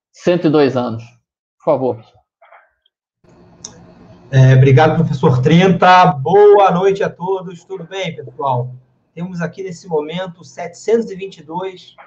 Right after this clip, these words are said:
Speaker 2: alunos, tá aqui com a gente acompanhando essa transmissão no YouTube. É um prazer enorme estar aqui com vocês. É, parabéns pela escolha, tá? Parabéns por ter, é,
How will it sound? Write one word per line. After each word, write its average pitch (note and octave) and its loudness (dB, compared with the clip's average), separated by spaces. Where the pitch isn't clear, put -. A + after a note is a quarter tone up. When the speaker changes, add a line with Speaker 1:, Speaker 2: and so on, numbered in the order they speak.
Speaker 2:
alunos, A3 2
tá - -14
aqui D#3 -16
com E3+ -10
a D3+ -6
gente D3 -12
acompanhando D3 -10
essa C3+ -12
transmissão C#3 -10
no C3+ -6
YouTube. C#3 -8
É E3+ -10
um F#3 -8
prazer G3+ 0
enorme F#3+ 0
estar D#3+ -6
aqui - -10
com D#3 -16
vocês. D#3 -10
É, B2+ -6
parabéns G#3 -2
pela G3+ -12
escolha, E3+ -12
tá? D#3 -8
Parabéns D#3+ -12
por - -20
ter, F3+ -20
é, C#3+ -12